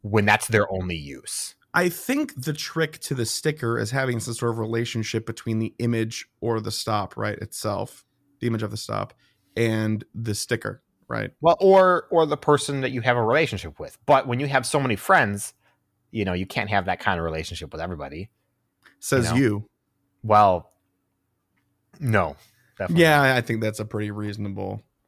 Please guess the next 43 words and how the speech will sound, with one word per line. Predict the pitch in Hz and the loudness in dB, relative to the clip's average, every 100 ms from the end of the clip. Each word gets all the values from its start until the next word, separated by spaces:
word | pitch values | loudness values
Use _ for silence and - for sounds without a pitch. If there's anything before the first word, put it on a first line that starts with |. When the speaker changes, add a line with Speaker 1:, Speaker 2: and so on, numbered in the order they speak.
| _ | _
Speaker 2:
assessment. | 117 - 113 - 110 104 - | -6 -2 -4 -4 -8 -8 -6
Yeah. | 117 117 - | -4 -6 -2
<laughs> | 202 - 165 - - - - | -2 0 -2 -4 -20 -18 4
But | 233 | 6
anyway, | 226 151 | 6 6
let's | 151 226 | 4 4
talk | 226 208 | 2 4
about | 196 170 | 4 4
this, | 160 - | 2 2
this | 160 147 | -2 -4
feature | - 160 - | 0 -2 0
update, | 110 - 107 | -2 -2 -6
okay? | 107 131 151 - _ _ | -2 0 0 -2 _ _
Trainers, | - 226 285 277 143 - | -2 2 4 4 0 -2
we're | 139 | 0
excited | 143 - 165 156 | 0 4 4 4
to | 156 | 2
announce | 131 131 147 | 2 2 2
that | 120 110 | 2 2
Pokemon | 190 202 240 247 202 | 0 2 0 0 2
Go's | 160 160 151 - | 2 2 0 -4
sticker | - - 165 147 | -10 -6 -2 -2
feature | 131 - - - 98 120 _ _ - | -2 -6 -4 -4 -2 -4 _ _ -8
is | 107 | -2
getting | 110 113 | 0 2
an | 123 | 2
update. | 127 - 110 - _ _ _ _ 120 | 2 0 -6 -6 _ _ _ _ 0
With | 117 | 2
this | 131 175 | 4 2
update, | 214 - 135 139 | 2 4 2 0
trainers | - 185 202 170 | -2 0 0 0
will | 147 | 0
be | 139 143 | 0 0
able | 131 | -2
to | 120 | -2
navigate | 110 110 147 147 - | 0 2 2 0 -2
their | 110 | -2
sticker | 107 117 117 | -4 -6 -6
collection | 107 113 113 117 - | -2 -2 0 -6 -6
easier | 151 190 123 113 | -4 -2 0 0
than | 127 104 | 0 -2
ever | 104 101 | -2 -2
before. | 104 - 117 104 | -4 -2 -2 -2